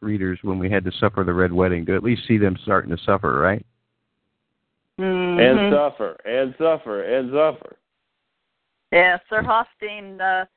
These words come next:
Speaker 2: when, uh, they're having that dis-, when he's having that discussion with Manderley about, uh, going out in the snow with them, he, he brings up, "Where are my relatives?" again.
Speaker 1: Yeah, yeah. We all, we know where they are.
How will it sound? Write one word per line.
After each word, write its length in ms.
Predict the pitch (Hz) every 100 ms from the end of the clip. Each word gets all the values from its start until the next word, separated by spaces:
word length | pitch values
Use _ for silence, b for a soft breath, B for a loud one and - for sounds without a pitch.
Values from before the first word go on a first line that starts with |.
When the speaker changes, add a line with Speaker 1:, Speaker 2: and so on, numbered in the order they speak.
| _ _ _ _ -
Speaker 2:
when, 340 | 196 202 190
uh, 200 | 185 180 175
they're 160 | 185
having 240 | 220 202 202
that 140 | 185
dis-, 100 | - -
when 100 | 196
he's 80 | 190
having 140 | 208 202
that 100 | 190
discussion 460 | 185 - 220 - 196
with 100 | 180
Manderley 640 | 185 185 185 185 185 180
about, 340 | 180 185 180 175 -
uh, 200 | 180 180 _ _ _ _
going 280 | 202 190 180
out 160 | 185 190
in 60 |
the 60 | 196
snow 240 | 214 226 214
with 100 | 190
them, 180 | 170
he, 300 | 190 190 190 180
he 120 | 202
brings 300 | 202 196 185
up, 120 | 202 202
"Where 200 | 180 175
are 160 | 214 233
my 160 | 175
relatives?" 540 | 165 170 170 - 180 175
again. 300 | 165 175 - 185 _ _ _ _ _ _ _ _ _ _ _ _ _ _ _ _ _ _ _
Speaker 1:
Yeah, 240 | 92 90 80 _ _ _ _ _ _ -
yeah. 180 | 87 90 _ _ _ _ _ _ _
We 220 | 117 143 220
all, 180 | 196
we 180 | 127 147
know 180 | 269 226
where 180 | 143 127
they 160 | 117
are. 260 | 113 135 190